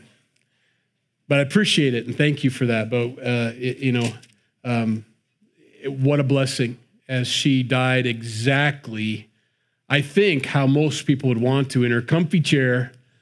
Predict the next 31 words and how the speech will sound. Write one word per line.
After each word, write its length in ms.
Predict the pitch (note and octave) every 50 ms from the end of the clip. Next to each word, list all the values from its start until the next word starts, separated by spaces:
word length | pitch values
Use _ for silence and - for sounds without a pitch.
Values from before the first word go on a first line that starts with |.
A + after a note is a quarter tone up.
| _ _ _ _ _ -
next 320 | C#3+ D3+ E3 - - - -
to 240 | - F3 D3+ D3+ C3+
her 320 | B2 D3 C#3 C3+ B2+ B2
high 140 | A#2+ C#3+ D3+
school 260 | D3+ - - E3+ D#3
sweetheart, 680 | - - - D3 C#3+ C3+ - C3+ C3 B2+ B2+ C3 C3+ - - _ _ _ _ _ _ _ _ -
no 100 | C3 C3+
tubes, 560 | C3 - D#3+ D3 C#3+ C#3+ C#3+ C#3 C3 - -
no 120 | D3 B2+
hospital, 560 | B2+ B2+ C3 C3 C3 - - - C#3 B2+ B2+
no 160 | B2 B2 B2 A#2+
nothing, 400 | A#2+ A#2+ A#2+ A#2+ - B2+ A#2+ A2+
just 220 | A#2+ A2+ - -
kinda 320 | - B2+ A#2+ A#2 A2+ A2+ G#2 - _ _ _ _ _ _ _ _ _ _ _ _ _ _ _ _ _
see 180 | - - D3
you 80 | C3+ B2+
later. 300 | B2 A#2+ A2 A2 G2+ G#2 - _ _ _ _ _ _ _ _ _ _ -
And, 300 | C3 B2+ B2 A#2+ A#2 A#2+
uh, 260 | A#2 A2+ G#2+ G#2 A2 - _ _ _ _ _
so 240 | - - D3+ C3+ B2+
she's, 580 | C3 - F3 E3+ E3+ D#3+ B2+ - - - - -
she's 300 | - - - C#3 C3+ B2
gone 400 | B2+ C3+ C#3+ D3 D3 D3+ D3 C#3+
and, 240 | C#3 C3 B2+ B2 A#2
and, 340 | A#2 B2 B2 B2+ B2 B2 A2+
uh, 240 | A#2+ A#2 A#2 A#2+ B2 B2
we're 480 | C3 C3 C3+ C#3 C3+ B2+ C3+ C3 C3 B2+
very 320 | A#2 A2+ C3 C3+ C#3 C#3+
relieved 540 | C#3+ C3+ C3+ B2+ B2+ B2+ C3 C3 B2+ B2 -
for 280 | - - D3 C3+ B2+ A2+
her. 420 | G2+ C3 C#3+ C#3+ D#3 E3+ E3+ D#3